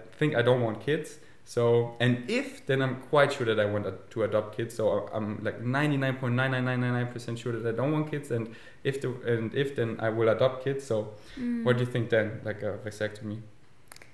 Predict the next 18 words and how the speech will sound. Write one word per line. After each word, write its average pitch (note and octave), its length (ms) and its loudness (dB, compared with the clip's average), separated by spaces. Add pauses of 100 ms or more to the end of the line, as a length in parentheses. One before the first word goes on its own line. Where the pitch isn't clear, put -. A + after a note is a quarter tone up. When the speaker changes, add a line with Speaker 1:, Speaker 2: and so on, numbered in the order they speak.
(360)
Speaker 2:
Well, A3+ 380 0
it's - 280 -4
the B3 100 0
same C#4 580 0
as A#3 560 0
the A3 380 -4
female A3 420 -4
body. G3 540 -6
Um, G#3 680 -6 (1000)
me, C4 400 2
if F4 140 -2
you C#4 60 2
ask B3+ 380 -2
me, A3 360 0
friend A#3 440 -2
to G#3+ 100 -6
friend, G3+ 480 -6
Speaker 1:
Mm-hmm. B2+ 260 2